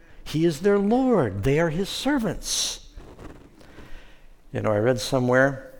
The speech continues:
that the most expensive book in the world, you know what it is? I used to think it was the Gutenberg Bible. At one time during World War Two, America has somewhere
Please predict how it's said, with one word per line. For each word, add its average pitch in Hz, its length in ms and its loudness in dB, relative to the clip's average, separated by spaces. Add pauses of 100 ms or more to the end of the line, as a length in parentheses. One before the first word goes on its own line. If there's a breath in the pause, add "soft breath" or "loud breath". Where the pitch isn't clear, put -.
(120)
that 107 180 -4
the 113 60 -4
most 160 320 0
expensive 143 500 -4
book 120 220 -2
in 131 180 -6
the 123 80 2
world, 123 600 4 (1600 soft breath)
you - 60 -8
know 104 60 -2
what 123 120 2
it 131 100 0
is? 175 280 -8 (140)
I - 100 2
used 202 120 -2
to 208 80 2
think 151 220 -2
it 143 40 0
was 98 200 -6
the 113 100 -2
Gutenberg 139 640 0
Bible. 123 420 0
At 135 140 2
one 160 180 0
time 156 280 -4
during 135 260 -2
World 139 240 2
War 120 140 0
Two, 127 200 -6
America 120 380 -2
has 113 500 -2 (120)
somewhere 117 480 0